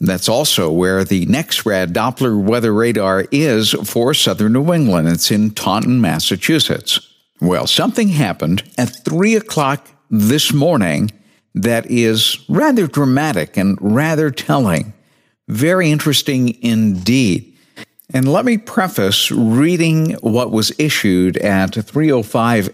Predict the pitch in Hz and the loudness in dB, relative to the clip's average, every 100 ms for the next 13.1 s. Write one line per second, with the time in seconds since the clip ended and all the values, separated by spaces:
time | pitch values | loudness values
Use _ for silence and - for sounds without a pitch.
0 | - 127 127 - 117 113 95 - 110 143 | -2 0 0 0 2 2 0 0 0 2
1 | 113 82 78 98 110 117 - 175 196 90 | 0 0 -2 -2 -2 -2 0 0 -2 -4
2 | 117 - _ _ _ _ - 107 117 110 | -8 -16 _ _ _ _ -6 -2 0 -2
3 | - 120 - 180 175 135 - - 104 156 | -4 -4 0 0 0 -2 -4 -2 -2 0
4 | 139 135 151 - 165 127 87 92 113 - | 0 -2 -2 -2 0 2 2 0 -2 -8
5 | _ _ _ _ 104 104 151 170 190 175 | _ _ _ _ -2 0 0 0 0 0
6 | 160 143 - 110 98 120 - - 110 123 | 0 0 0 0 0 0 -2 -2 -2 0
7 | 139 98 95 95 107 - 82 98 - - | -4 -4 -2 0 0 -2 -2 -4 -8 -20
8 | - 120 120 107 - _ _ 113 117 160 | -6 -2 0 -2 -6 _ _ 0 2 0
9 | 131 90 73 - _ _ - _ - 180 | 0 -2 -4 -10 _ _ -20 _ -6 -4
10 | 226 180 101 80 110 - - - _ - | -2 0 0 0 0 -4 -14 -20 _ -2
11 | 143 175 - 123 143 - 120 120 127 - | 0 0 0 0 0 -2 -2 -2 -2 -2
12 | 104 98 107 180 175 175 175 127 82 101 | 0 2 2 0 0 0 2 2 0 -2